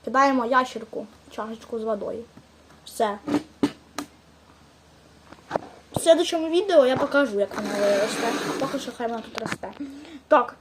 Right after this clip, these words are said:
це що таке? Мохіто якесь. Сироп, мохіто. Щось з'їдобне. У мене якась ложка є. Так, для цього нам на-, треба питєва вода. Якийсь лимонад,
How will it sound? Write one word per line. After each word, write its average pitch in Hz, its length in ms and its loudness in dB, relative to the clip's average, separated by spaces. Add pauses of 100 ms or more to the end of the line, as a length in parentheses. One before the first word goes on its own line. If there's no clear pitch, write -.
це 311 300 6
що - 80 -14
таке? 220 360 -6 (240)
Мохіто 277 580 2
якесь. - 520 -4 (360)
Сироп, 302 600 4 (120)
мохіто. 269 840 0 (460)
Щось 311 300 4 (460)
з'їдобне. 247 520 2
У 202 40 -12
мене 214 200 -10
якась 208 240 -8
ложка 202 400 -6
є. 294 340 0 (1600)
Так, 247 200 -4
для 277 100 -2
цього 330 180 4
нам 294 260 4
на-, 285 120 6
треба 294 400 6
питєва 269 680 -2
вода. 220 540 -4 (1500)
Якийсь 214 480 -10
лимонад, 208 840 0